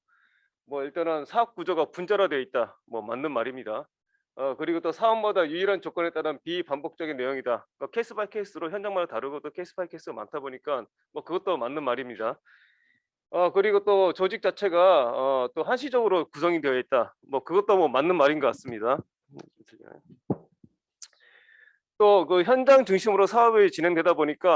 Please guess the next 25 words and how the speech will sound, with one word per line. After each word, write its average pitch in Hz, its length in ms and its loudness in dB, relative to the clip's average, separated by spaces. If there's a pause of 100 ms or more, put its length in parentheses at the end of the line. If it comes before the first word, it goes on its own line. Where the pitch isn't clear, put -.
아무래도 151 480 0
이제, 180 400 0
어, 127 220 -4
중앙 180 340 -2
집중화되지 165 540 -2
못했다. 117 500 -6 (580)
뭐 185 140 -2
이 190 140 0
얘기는 247 300 0
결국 185 280 2
이제 165 160 0
데이터 170 380 0
측면에서 247 400 -4
봤을 135 240 -4
때는 151 420 -4
뭐 120 260 -4 (100)
데이터가 156 320 -6
중앙으로 160 480 -4
모이거나 143 480 -2
공유되거나 147 560 -4
축적되는 170 500 -8
데 117 80 0
아무래도 143 240 0
또 143 80 -8
제한적이다. 139 680 -2